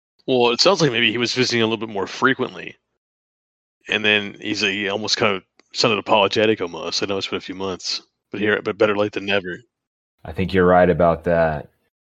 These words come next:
Speaker 2: There's a bonsai tree there too, which is, which is really, really special to have that there. And it gives Daniel a reason to come out, but it's also great 'cause the symbolism of everything. And Daniel's pruning it, and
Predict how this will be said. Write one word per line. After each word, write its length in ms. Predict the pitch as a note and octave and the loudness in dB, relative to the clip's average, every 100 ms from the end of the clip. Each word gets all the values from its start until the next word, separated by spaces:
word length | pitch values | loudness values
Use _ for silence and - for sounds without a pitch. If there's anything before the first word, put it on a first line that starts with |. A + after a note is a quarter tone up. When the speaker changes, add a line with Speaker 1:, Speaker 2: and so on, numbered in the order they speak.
| _ _ _ | _ _ _
Speaker 2:
There's 220 | G2 F#2+ | -2 2
a 40 | G#2 | 2
bonsai 680 | D#2+ G#2 A#2 G#2 G#2 G2 F2 | 6 6 6 6 4 4 2
tree 300 | - G2 F#2 | 0 2 4
there 300 | F#2+ F2+ F2 | 6 4 2
too, 440 | - F#2+ F2+ F2+ | -4 -4 0 0
which 160 | E2 F2+ | -2 -6
is, 200 | D#2+ - D#2+ | -10 -12 -14
which 140 | F#2+ F2 | -12 -8
is 100 | E2+ | -2
really, 140 | F2+ | 0
really 240 | E2+ E2 | 0 -2
special 640 | D#2 - E2 D#2 F2 D#2+ D#2 | -4 -2 -2 -2 -4 -4 -4
to 80 | D#2+ | -4
have 260 | E2+ D#2+ | -2 -2
that 260 | E2 D#2+ D#2 | -2 -4 -4
there. 380 | E2 D#2+ D#2+ D#2 | -2 0 -2 -2
And 380 | D2+ D2+ D2 C#2+ _ _ _ _ _ | -4 -8 -14 -20 _ _ _ _ _
it 100 | G#2+ | 2
gives 220 | A2 G2+ | 4 4
Daniel 320 | A2+ G#2+ G#2 | 4 6 8
a 160 | G2+ F#2+ | 8 8
reason 360 | G2 G2 G2 F#2+ | 6 0 -2 -6
to 40 | |
come 280 | F#2 G2+ G2 | -4 -4 0
out, 420 | F#2+ F#2+ F#2+ - _ _ _ _ _ - | 2 2 0 -4 _ _ _ _ _ -10
but 80 | |
it's 140 | F2 - | -6 2
also 260 | F#2+ F2+ F2+ | 2 2 -2
great 460 | E2+ F2+ F2 E2+ | 2 4 4 0
'cause 400 | E2+ D#2+ D2+ - _ _ _ _ _ _ | -6 -8 -10 -16 _ _ _ _ _ _
the 80 | F2 | -14
symbolism 680 | E2+ G2+ F#2+ F2 E2 D#2+ E2 | -4 -2 2 2 2 -2 -4
of 100 | D#2+ | -2
everything. 600 | D#2+ D#2+ D2+ E2 D#2+ D#2 | -2 -4 -4 -4 -4 -4
And 220 | D2 D2 D#2+ _ _ _ _ _ _ _ _ _ _ _ _ _ - D#2+ | -6 -10 -16 _ _ _ _ _ _ _ _ _ _ _ _ _ -16 2
Daniel's 320 | G2+ G2+ G2 | 4 6 2
pruning 400 | - G2+ G2 G2 | 0 2 4 4
it, 220 | G2 | 2
and 100 | G2 | 2